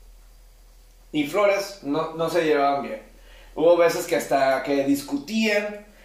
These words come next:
eh, al medio tiempo discutían. Eh, obviamente Tua parecía que no se llevaba bien con Flores, no esta-, no tenía, eh, una buena relación, que una vez le llegó a decir Tua a Brian Flores,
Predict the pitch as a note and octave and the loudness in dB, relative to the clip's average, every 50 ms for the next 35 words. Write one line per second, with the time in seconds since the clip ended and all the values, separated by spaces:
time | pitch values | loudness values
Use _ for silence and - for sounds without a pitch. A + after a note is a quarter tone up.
0 | - _ - - C#3+ C#3+ C#3+ D3 C#3+ C#3 D3 E3 F3 F3+ F3 F3 F#3 F#3 E3+ - | -20 _ -6 -2 0 2 4 4 4 4 4 2 2 2 2 2 0 0 0 -2
1 | F3+ F3 D#3 D#3 D3+ - D3 C#3+ - - G#3+ G#3 G#3 G3 F#3+ F#3+ G3 - - - | -4 -4 -4 -4 -6 -6 -8 -10 -8 -8 -6 -2 0 0 0 0 -2 -6 -12 -14
2 | - - - - - - - C#3+ C#3 C#3 C#3+ C#3+ C#3+ C#3+ D3 - - E3+ E3+ F3+ | -16 -16 -16 -18 -12 -6 -4 -2 0 2 2 2 0 -2 -2 2 4 6 8 8
3 | F3 E3+ F3 E3+ E3+ E3 - F3+ - - - D#3 D#3+ E3+ E3+ E3+ E3+ D#3 - - | 6 6 4 0 -2 -2 -4 -6 -6 -6 -8 -2 0 2 4 4 2 0 -4 -10
4 | - - - - - - - - D#3 D3 D3 D3 D3 C#3+ - E3 F3+ F3+ F3+ F3+ | -16 -20 -20 -20 -20 -20 -6 0 0 0 2 0 -2 -2 -2 2 4 4 4 4
5 | E3+ D3+ D3+ D#3 E3 E3 - F3+ E3 D3+ D3 C#3+ C#3+ C#3+ D3 D3 D3 D3 C#3+ C#3+ | 0 -2 -2 -2 -4 -4 -2 -2 0 0 2 2 2 2 4 4 4 2 2 0
6 | D3 D#3 D#3 D#3 D3+ D3+ D3 C#3+ C3+ A#2+ - D3 D#3 E3 D#3 D3+ D3 D3 D3+ - | 0 0 0 0 0 -4 -8 -10 -10 -8 0 2 4 4 4 2 -2 -4 -4 -2
7 | - - C#3 D3 D3 C#3+ D3 C#3+ C#3 D3 D3 D3 D3 D3 C#3 - - - - - | -4 -4 -4 -4 -6 -6 -6 -4 -4 -4 -2 -2 -2 -2 -4 -4 -8 -12 -18 -20
8 | - - - - B2+ C3+ C#3 C#3+ D3+ D#3 D3+ C#3+ D3+ D3 D3 D3+ D3+ D3+ D3 C#3+ | -20 -20 -12 -6 -4 -2 -2 0 0 0 0 0 0 0 0 0 0 0 0 0
9 | C#3 C3+ B2+ C3 C3+ C3 B2+ B2 - - D#3 E3 E3 F3 F3+ F3 F3 - - - | 0 -2 -2 -2 0 0 0 -2 -2 0 2 4 4 4 2 0 -2 -8 -14 -18
10 | - - - - _ - _ - E3 - D#3+ E3+ F3 F3 F#3 F3+ F3 F3 F3 E3+ | -20 -20 -20 -20 _ -20 _ -2 0 2 2 2 2 2 2 2 2 2 0 0
11 | F3 F3 D#3 D#3 D#3 D3+ D3+ D3+ D#3+ E3+ E3 E3 D#3+ - - E3 D#3+ E3 E3+ E3+ | 0 0 2 2 4 2 2 2 2 0 0 0 -2 -2 -2 -2 -2 -2 -2 -4
12 | - - E3+ E3+ E3+ E3+ D#3 - - C#3+ C#3+ C#3+ D3+ D#3+ E3 E3 D#3+ - D3+ D#3 | -6 -4 0 2 4 4 4 2 0 0 0 0 2 2 2 2 0 0 -2 0
13 | D#3 E3+ | 0 0